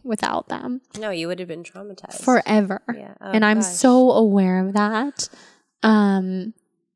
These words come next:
Speaker 1: and I just, I always say to the shaman, 'cause we're very good friends now, like, "Thank God for the way that you handled that situation," because
Speaker 2: What's
Speaker 1: how
Speaker 2: his name?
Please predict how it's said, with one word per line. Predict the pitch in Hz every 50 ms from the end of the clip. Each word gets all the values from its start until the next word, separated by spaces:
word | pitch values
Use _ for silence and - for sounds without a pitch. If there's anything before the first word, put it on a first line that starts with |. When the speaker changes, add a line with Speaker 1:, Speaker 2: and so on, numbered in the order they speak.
| _ _ -
Speaker 1:
and | 220 214 214 208
I | 196 196 196 196
just, | 190 202 196 190 - -
I | 190 190
always | - 202 202 196 190 196 -
say | - - 202 190 185 190 190 226 240 226 - -
to | - - 240
the | 226 233 233 233 233 233 226 233
shaman, | 233 - - 240 240 233 240 240 247 254 262 254
'cause | - 214 196
we're | 196 202
very | 190 202 196 190 196 190
good | - 190 190
friends | _ _ - 233 240 254 254 240 208
now, | 208 190 185 185 185 185 190 - - - - - _ _ _ _ _ 381
like, | 339 208 202 196 190 190 185 - -
"Thank | - - 208 190 185 202 -
God | - 208 196 190 190 196 196 185
for | - - - 196 202 202
the | 196 208
way | 208 202 202
that | 196 196 -
you | - 214
handled | 190 185 196 202 196 196 190 190 190 196 196
that | - 185 180 - -
situation," | - 202 - - - 202 240 208 214 208 - - 240 233 233 214 208
because | - 220 208 - - 202 202 202 196 - - _ _ _ _ _ _ _ _ _ _ _ _ _ _ _ _ _ _ _ _
Speaker 2:
What's | 208 214 220 214 226
Speaker 1:
how | 226
Speaker 2:
his | 233 226
name? | 220 202 208 214 180 160 165 180 180 180